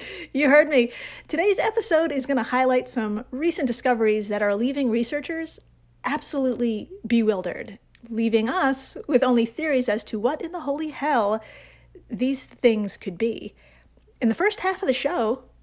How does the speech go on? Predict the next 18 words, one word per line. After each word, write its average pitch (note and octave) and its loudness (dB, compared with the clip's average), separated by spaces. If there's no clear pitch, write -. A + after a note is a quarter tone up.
something B3 0
near C#4+ 2
and D4+ -2
dear G3 -2
to - -10
every A#3+ 0
one G#3 0
of - -12
my F3+ -8
fellow G3 -4
Americans A3 0
out G#3+ 0
there, G#3+ -2
we're D4+ -6
gonna A4+ -6
talk D#4 -4
about B3 -2
explosions. - -8